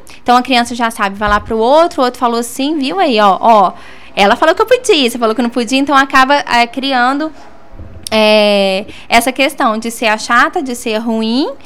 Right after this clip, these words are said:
né? E criando também uma certa dependência da criança, da pessoa, porque ela sempre fala sim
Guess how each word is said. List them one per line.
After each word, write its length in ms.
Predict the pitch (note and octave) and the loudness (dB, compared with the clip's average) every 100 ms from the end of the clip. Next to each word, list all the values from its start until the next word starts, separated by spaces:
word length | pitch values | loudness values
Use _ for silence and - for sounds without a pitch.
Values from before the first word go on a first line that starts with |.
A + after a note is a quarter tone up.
| - - - | -20 -20 -8
né? 320 | A3+ A#3+ F4 - - - - | 0 2 2 -4 -16 -18 -10
E 240 | - C#4+ F4 | -2 0 0
criando 500 | - F4 D#4+ D#4 D#4 | -2 -2 0 0 -2
também 420 | D#4 D4+ C4+ C#4+ | -4 -2 0 -2
uma 160 | D#4 D#4+ | -2 -4
certa 440 | D4+ D4 D4 D4 | -2 -2 -2 -4
dependência 720 | C4 D4 E4+ G4 D#4 D4 D#4 | -4 -2 -4 -2 -2 -2 -4
da 100 | D4 | -6
criança, 560 | D4 D#4 C#4 C4 C#4+ D4+ | -6 -4 -2 -2 -2 -2
da 140 | C#4 | 0
pessoa, 560 | C#4 D4+ D#4+ D4 C4+ D4+ | 0 -2 0 0 0 0
porque 240 | F4 - | -2 -2
ela 140 | D#4 D4+ | -2 -2
sempre 280 | C#4+ C4 C#4 | -4 -6 -6
fala 260 | C4+ C#4 | -6 -6
sim 320 | C#4 B3+ G#3+ | -6 -6 -6